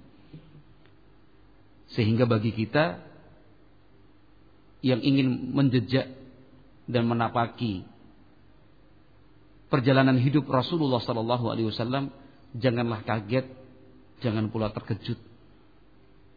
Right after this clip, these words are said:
Tidak boleh bersedih, tidak boleh berkecil hati. Ketika menyaksikan secara nyata, mereka yang memiliki semangat untuk beragama lebih baik, mereka yang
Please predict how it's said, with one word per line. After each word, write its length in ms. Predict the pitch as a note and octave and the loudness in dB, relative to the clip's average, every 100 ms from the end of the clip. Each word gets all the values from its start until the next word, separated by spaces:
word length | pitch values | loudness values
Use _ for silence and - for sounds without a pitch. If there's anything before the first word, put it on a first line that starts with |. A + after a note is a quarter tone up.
| - - - - | -20 -20 -20 -10
Tidak 240 | - D3 C3+ | 0 4 4
boleh 200 | B2 A#2 | 4 2
bersedih, 560 | G#2+ - A#2 A2 C3+ - - - - - - | 0 -4 -4 0 0 -2 -14 -20 -20 -14 -4
tidak 200 | C#3 C3+ | 0 0
boleh 120 | A#2 | 0
berkecil 400 | A2+ A2 A2+ B2+ | 0 -2 -4 -4
hati. 400 | G#2 G2 - A2 F2+ - - - C#3+ - - - - - - - - - - - | -4 -4 -6 -8 -8 -16 -20 -20 -20 -20 -20 -20 -20 -20 -20 -20 -20 -20 -20 -8
Ketika 320 | A2 A#2 A#2 | -4 -2 0
menyaksikan 560 | A2+ A2+ - - B2 A2 | 0 -2 -2 -2 -2 -6
secara 240 | - A2 A2 | -6 -4 -2
nyata, 560 | G#2+ G#2 A#2 C3 C3 - - - - - - - | -2 -4 -6 -8 -10 -12 -14 -20 -20 -20 -18 -4
mereka 400 | - F3 E3+ B2+ | 2 2 4 2
yang 160 | A#2+ | 2
memiliki 400 | A#2+ C#3 C#3+ - | 0 0 0 -2
semangat 480 | - D3 D3+ D3 - | -6 -4 -2 -4 -2
untuk 320 | C3+ B2 C3 - - - - - - | -4 -2 -4 -8 -16 -20 -20 -12 -2
beragama 560 | - - C3 C3 C3 | -2 0 -2 2 0
lebih 320 | A#2 G#2 G2 F#2+ | 0 0 -2 -4
baik, 260 | F2+ F2+ - - - - - - - - - | -6 -6 -10 -20 -20 -20 -20 -20 -20 -20 -6
mereka 380 | A#2+ A#2+ B2+ | 0 2 2
yang 100 | B2+ | 2